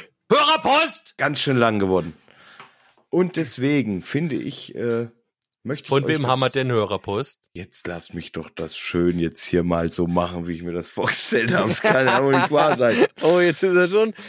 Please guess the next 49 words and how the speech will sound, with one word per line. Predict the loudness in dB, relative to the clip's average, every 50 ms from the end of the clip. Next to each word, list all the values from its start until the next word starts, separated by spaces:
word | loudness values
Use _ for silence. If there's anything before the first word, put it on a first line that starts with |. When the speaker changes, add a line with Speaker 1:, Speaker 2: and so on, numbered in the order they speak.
| -16 -8 -2
Speaker 2:
Oh, | 2
Speaker 3:
aus | 2 4 6 6 6 6 4 4 4 4
dem | 4 6
Speaker 2:
du | 6
holst | 6 4 4 2 2
Speaker 3:
Konzept | 0 2
Speaker 2:
mich | 2 2 4
Speaker 3:
raus. | 4 4 4
Speaker 2:
hier, | 4 4 4
du | 2
Speaker 3:
Er | 4 4
Speaker 2:
holst | 2
Speaker 3:
hat's, | 0 0 0 0
Speaker 2:
mich | 4
Speaker 3:
glaub | 4 6
Speaker 2:
hier | 4 4
Speaker 3:
ich, | 2
Speaker 2:
ein | 4 4
Speaker 3:
vorher | 4 6 6 4 4
Speaker 2:
bisschen | 4 4
aus | 2 2
Speaker 3:
geübt. | 2 0 -2 -2 -4 -4 -4 -4
Speaker 2:
mein, | -4 -2
Speaker 3:
Hast | 0 0 2
du | 2
Speaker 2:
du | 2
Speaker 3:
das, | 2 2
Speaker 2:
holst | -2 -6 -8
mich, | -10 -14 -14 _ _ _ _ _ _
nee, | -4 -2
Speaker 3:
so | -2
eine | -2
Speaker 2:
ich | 0 -2
hab | -2 -2
mir |
Speaker 3:
Performance | 0 2 2 2 2 2 0
Speaker 2:
was | -2
Speaker 3:
geübt | -4 -4 -8 -10 -10 -10
vorher? | -6 -4 -2 -2 -4 -6 _ _ _ _ _ _ _ _ _ -20 _ _ _ _ _ _ -20 -20 -20 _ _ _ _ _ _ _ -6
Speaker 2:
später | -4 -4 -4 -2 0 0 0 0 -2 -4 -4
mehr. | -2 -2 0 0 2 0 0 -2 -6 -14 _ _ _ _ _ _ _
Ich | -14 -10 -6
hab | -6 -4 -4
mir | -4
ein | -4
bisschen | -2 -2 -4 -4 -2
was | -2 -2 -2 -2
überlegt. | -2 -2 -2 0 0 -2 -2 -4 -8 -20 -20 -20 -20 -20 _ _ -12
Diese | -8 -6 -4 -4 -4 -2 0 0 0 -2 -2 -6 _